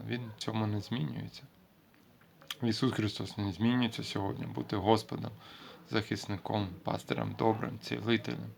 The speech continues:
Ісус не змінюється сьогодні в тому, що Він голова церкви, що є тіло Його,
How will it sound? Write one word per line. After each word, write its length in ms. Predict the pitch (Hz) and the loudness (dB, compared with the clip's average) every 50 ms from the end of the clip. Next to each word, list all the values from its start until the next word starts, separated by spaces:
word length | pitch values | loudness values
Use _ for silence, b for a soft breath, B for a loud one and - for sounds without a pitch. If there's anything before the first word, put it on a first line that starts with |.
| B B B B B B B B B B B B B B B - _ - | B B B B B B B B B B B B B B B -20 _ -16
Ісус 300 | - - 117 110 - - | -4 -2 -2 -2 0 0
не 100 | 110 98 | -2 2
змінюється 540 | 95 123 127 139 135 113 104 - - 110 | 4 6 6 6 6 4 2 2 -2 -6
сьогодні 420 | - - 107 98 101 104 98 95 90 | -4 -2 0 2 4 2 2 2 -2
в 1200 | 92 95 - - - - - - - - - - - - - - - - - - - - - - | -6 -10 -14 -18 -20 -20 -20 -20 -20 -20 -20 -20 -20 -20 -20 -20 -20 -20 -20 -20 -20 -20 -14 0
тому, 360 | - 117 113 110 104 98 87 85 - - - | 2 4 4 4 2 0 -2 -6 -10 -16 -12
що 200 | - - - 107 | -6 0 2 4
Він 240 | 101 107 107 101 98 101 - - - - - - _ - - _ _ _ | 4 4 2 2 -2 -4 -10 -14 -18 -20 -20 -20 _ -20 -20 _ _ _
голова 440 | - 107 104 101 104 107 101 104 101 | -4 -4 -2 0 0 2 2 2 2
церкви, 460 | 101 - - 110 117 113 107 - 113 | 0 -2 -2 -2 -2 -2 -2 -2 0
що 180 | - - - 117 | 0 0 0 0
є 80 | 107 101 | 0 0
тіло 420 | - - - - 117 110 110 107 | -2 -6 -4 -2 0 0 0 -2
Його, 180 | 92 87 - | -2 -4 -8